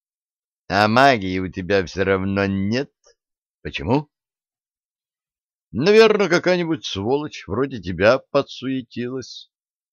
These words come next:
Грустно вздохнул Арчибальд. Магию у меня стырила.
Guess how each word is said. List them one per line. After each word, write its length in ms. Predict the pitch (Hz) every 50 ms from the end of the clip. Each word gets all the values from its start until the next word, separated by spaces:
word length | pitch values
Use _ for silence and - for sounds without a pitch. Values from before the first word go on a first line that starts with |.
| _ _
Грустно 540 | - 73 90 104 143 156 135 - - 135 135
вздохнул 520 | 117 90 80 82 78 - 92 104 110 104 98
Арчибальд. 600 | 98 92 - - 92 76 73 80 76 73 69 - _ _ _ _ _ _ _ _ _ _ - - - _
Магию 720 | - 98 123 147 165 170 170 160 143 147 151 151 147 143 135 110 95
у 60 | 107
меня 400 | 120 123 123 120 120 123 123 120
стырила. 960 | - - - - - 120 127 127 127 117 117 113 117 113 113 110 110 107 98